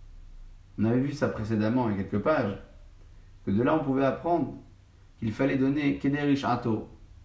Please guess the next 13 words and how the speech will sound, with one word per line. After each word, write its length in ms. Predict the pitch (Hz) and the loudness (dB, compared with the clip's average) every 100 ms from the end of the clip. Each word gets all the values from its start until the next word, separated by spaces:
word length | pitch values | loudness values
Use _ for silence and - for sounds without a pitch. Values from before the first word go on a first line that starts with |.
| - - - - - - - | -20 -20 -20 -20 -20 -20 -6
comme 280 | 143 147 139 | -2 2 4
le, 400 | 131 123 120 - | 6 4 0 -2
le, 400 | 107 107 104 101 | 0 2 2 0
le 260 | 98 98 101 | 0 0 2
mécréant 440 | 127 123 143 143 | 0 0 0 2
mérite 320 | 127 139 143 - | 2 2 -2 -6
pour 120 | - | -4
sa 160 | 107 | -2
Rishaout, 420 | 107 101 113 131 131 - | -2 -2 -2 -2 -2 -10
pour 120 | 101 | -8
sa, 520 | 101 101 98 98 - - - | -2 0 0 -2 -6 -18 -6
sa 140 | 101 | 0
méchanceté. 640 | 107 104 110 - 98 87 | 2 2 -4 -2 -4 -4